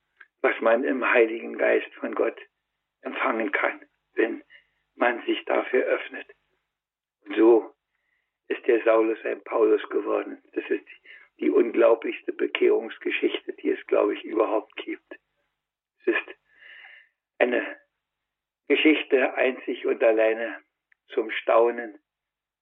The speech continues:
und zum Danken und den zu preisen, der solche Geschichten schreibt auf dem Hintergrund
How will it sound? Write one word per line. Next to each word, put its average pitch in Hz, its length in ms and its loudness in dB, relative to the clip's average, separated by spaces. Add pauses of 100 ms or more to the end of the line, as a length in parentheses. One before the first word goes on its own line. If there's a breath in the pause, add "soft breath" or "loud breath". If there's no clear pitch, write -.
(160)
und - 100 -18
zum 104 320 -4
Danken 104 560 -4 (840)
und 127 200 -4
den 131 300 6
zu 127 160 0
preisen, 117 520 2
der 107 220 2
solche 110 380 0
Geschichten - 580 -2
schreibt - 480 0 (640)
auf - 140 -8
dem 110 180 -2
Hintergrund 110 720 -2